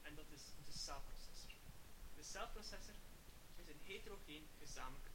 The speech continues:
geheugen multiprocessor. Het heeft een multithreaded vierenzestig bit power verwerkingselement, of P P E, en acht samenwerkende verwerkingselementen, S P E.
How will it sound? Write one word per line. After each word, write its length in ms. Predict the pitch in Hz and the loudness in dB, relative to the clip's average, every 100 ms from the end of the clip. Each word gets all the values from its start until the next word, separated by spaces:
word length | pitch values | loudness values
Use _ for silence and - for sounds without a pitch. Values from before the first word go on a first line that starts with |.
| - | 0
geheugen 440 | 151 143 170 - 143 | 0 -2 0 0 0
multiprocessor. 680 | 175 - - - - - - - - - - - - | 0 2 -2 -4 -6 -6 -6 -6 -6 -6 -4 -2 0
Het 120 | - - | 0 2
heeft 200 | 151 - | 2 0
een 120 | 131 | 0
multithreaded 560 | 180 196 - - 160 143 - | -2 -2 -2 0 0 -2 -4
vierenzestig 580 | 202 185 160 156 - | -2 -2 -4 -4 -4
bit 180 | - - - - - - - | -2 -2 -2 -4 -6 -8 0
power 240 | 175 151 139 | 2 4 2
verwerkingselement, 920 | - 123 123 - 165 - 175 - - - - | -2 -2 -2 -2 -2 -2 0 -2 -2 -2 -2
of 100 | - - - - - - | -2 -2 -2 -2 2 2
P 40 | - 135 | 4 4
P 40 | |
E, 280 | 123 120 127 139 - - - - - - | 2 0 0 0 -2 0 0 0 -4 0
en 200 | 156 - | 2 4
acht 360 | - 226 - - | 2 2 0 -2
samenwerkende 920 | - 185 208 175 - 170 170 - 165 | 0 2 0 -2 -6 -2 0 0 0
verwerkingselementen, 960 | 143 147 120 - - - 135 135 - - - - - | -2 -2 -2 -2 -2 -4 -6 -4 -4 -2 -2 0 0
S 100 | - | 2
P 80 | - | 0
E. 180 | - | 0